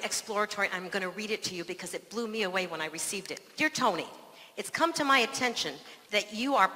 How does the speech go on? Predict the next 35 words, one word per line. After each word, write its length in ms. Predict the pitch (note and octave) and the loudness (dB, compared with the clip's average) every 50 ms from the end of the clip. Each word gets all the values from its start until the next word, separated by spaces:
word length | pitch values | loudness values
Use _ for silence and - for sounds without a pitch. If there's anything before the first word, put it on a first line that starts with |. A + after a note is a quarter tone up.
| - - | -2 0
possibly 540 | - C4+ D4 D4+ - - B3+ - G#3 G#3 | 6 6 8 8 6 4 0 0 -2 -4
considering 540 | G3 - G#3 F#3+ - - G3+ F#3+ F#3+ F#3+ F#3+ - | -4 -4 -6 -4 -2 -2 -2 0 0 -2 -2 -4
a 60 | G3 | -4
run 320 | E3+ E3+ F3+ F3+ F3 F3+ F3+ | -2 2 4 4 4 4 2
for 140 | - - F#3 | -4 -6 -6
the 140 | E3+ D#3+ D#3 | -4 -2 2
office 340 | E3+ E3+ E3 - - - | 4 4 4 2 -2 -8
of 80 | A#3+ - | -6 -2
governor. 340 | - F3 D#3+ D#3+ D3+ C#3 B2 - - - - - - - - - | 0 0 0 0 -2 -6 -6 -8 -14 -18 -20 -20 -20 -4 4 6
I 100 | A#3+ D4 | 8 8
hope 360 | D4+ - - F4+ - - - | 8 8 6 6 6 4 2
you 120 | D#4+ D4+ B3+ | -2 -2 0
do 260 | - C#4+ E4+ D#4 D#3 | 0 2 4 4 4
it 180 | B2 - - - - - - - - - - | 2 0 -6 -14 -16 -18 -20 -20 -12 -6 -4
as 120 | G#3+ - | -4 -2
a 40 | G3+ | 0
member 240 | G#3+ A#3+ C4 C4 A#3+ | 2 2 4 4 4
of 100 | G#3 - | 2 2
the 140 | A3+ A3 - - | -2 -4 2 8
other 300 | C4 D4+ F4 F4 D#4+ C4+ | 8 10 10 10 10 8
party. 580 | - - - F#3+ E3 D#3 D3+ D3+ D3 D#3+ G3+ - - - - - - | 8 6 4 6 6 6 6 4 0 -2 -4 -6 -10 -18 -20 -8 -2
There 100 | - G#3+ | 2 2
comes 340 | - - - C4 C#4+ D4 - | 2 4 4 2 2 4 2
a 60 | E4+ | 0
time 460 | D#4+ - - C4+ A3+ F#3+ F3 E3+ E3+ | -2 0 2 4 6 6 6 4 2
to 100 | - G3 | -2 -6
put 220 | F#3 - G#3+ - - | -2 -4 -4 -2 4
partisan 420 | - G#3+ A3 B3+ B3+ - A#3 A3+ | 4 6 6 4 2 -2 -4 -2
politics 460 | - - G#3+ F#3+ G#3 - - - - | 2 4 4 4 4 2 -6 -8 -6
aside 360 | - - - - D4 C#4 A3+ - - - - - - | -6 -4 2 6 8 8 8 8 4 -6 -8 -6 -6
and 140 | G#3 G#3+ F3+ - - | -6 -6 -6 -6 -4
do 320 | - B3 B3+ B3 B3 C4 B3+ - | -2 -2 -2 -2 -4 -6 -8 -4
the 100 | G#3+ G#3 | -4 -4
right 300 | F#3 F#3+ G3 F#3+ F#3+ F#3+ - - | 0 4 4 4 4 4 0 -2
thing. 280 | - G3 F#3 E3+ C3+ | 0 0 0 0 -2